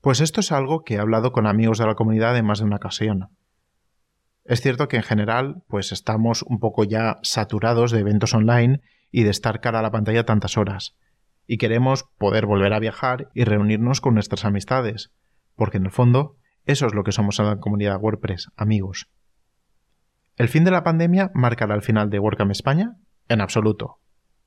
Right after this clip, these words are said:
Vamos a seguir celebrando eventos en línea porque es que con una orientación profesional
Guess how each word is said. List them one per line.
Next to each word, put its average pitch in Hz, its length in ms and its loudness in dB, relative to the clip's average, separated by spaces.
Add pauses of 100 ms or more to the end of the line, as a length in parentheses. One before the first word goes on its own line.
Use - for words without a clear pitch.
(160)
Vamos 143 260 -2
a 139 60 -4
seguir 123 260 -2
celebrando 120 460 2
eventos 107 300 0
en 101 120 0
línea 117 240 0
porque - 240 -6
es 98 100 -6
que 123 160 -2 (260)
con 107 200 2
una 113 160 4
orientación 117 500 2
profesional 110 640 0